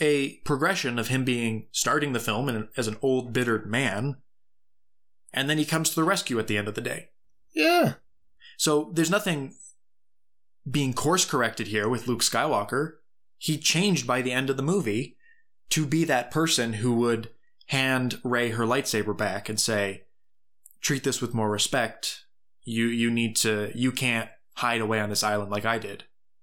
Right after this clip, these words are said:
Speaker 1: That makes complete sense, following The Last Jedi.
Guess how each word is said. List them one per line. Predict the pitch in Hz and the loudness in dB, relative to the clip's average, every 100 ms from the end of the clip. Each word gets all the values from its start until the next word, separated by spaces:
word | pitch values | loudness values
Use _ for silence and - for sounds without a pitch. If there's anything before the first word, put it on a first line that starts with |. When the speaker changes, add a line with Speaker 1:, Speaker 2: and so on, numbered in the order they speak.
| - | -8
Speaker 1:
That | 185 | -2
makes | 190 180 | 0 0
complete | 185 175 233 - | 0 0 0 2
sense, | 113 104 - - - - - - | 0 2 -2 -4 -14 -20 -10 0
following | 139 151 151 147 131 | 2 2 0 -2 0
The | 131 | 2
Last | 123 120 - | 2 0 0
Jedi. | 127 110 | 2 0